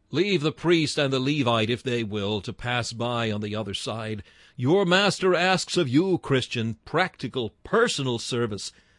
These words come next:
and your Christianity is worth nothing unless it makes you heed his word, "Give ye them to eat,"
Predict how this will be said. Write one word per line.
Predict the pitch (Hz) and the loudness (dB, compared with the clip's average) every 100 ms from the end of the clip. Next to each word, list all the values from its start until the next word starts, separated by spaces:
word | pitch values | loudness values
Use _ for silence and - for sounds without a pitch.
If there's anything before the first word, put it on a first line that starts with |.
| _ _ _ _ | _ _ _ _
and | - 95 | -16 -6
your | 123 196 | 0 0
Christianity | - - 175 - 147 151 170 165 156 156 | -2 0 0 0 -2 2 2 2 0 0
is | 147 | -2
worth | 117 151 156 143 | 0 2 2 0
nothing | 117 160 113 92 87 _ _ _ _ _ _ | -2 -2 -2 -6 -8 _ _ _ _ _ _
unless | 92 90 113 131 | -16 -4 -4 -2
it | 135 110 | -6 -6
makes | 120 139 - | -6 -6 -6
you | 123 | -8
heed | 113 - 147 135 123 | -6 -4 -4 -2 -4
his | 110 120 95 | -4 -4 -6
word, | 113 127 123 110 - _ _ _ _ 107 | -4 -2 -2 -4 -10 _ _ _ _ -6
"Give | 95 190 185 | 4 6 6
ye | 156 190 180 | 2 4 4
them | 143 143 120 | 4 2 0
to | 143 | -4
eat," | 143 127 - | -2 -4 -6